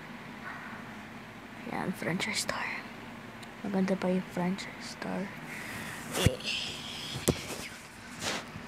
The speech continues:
Um,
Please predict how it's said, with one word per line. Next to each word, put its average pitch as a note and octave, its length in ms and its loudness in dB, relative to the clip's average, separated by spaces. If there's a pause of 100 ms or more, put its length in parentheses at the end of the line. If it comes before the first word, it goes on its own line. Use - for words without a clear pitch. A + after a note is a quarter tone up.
(1600)
Um, G#3+ 540 0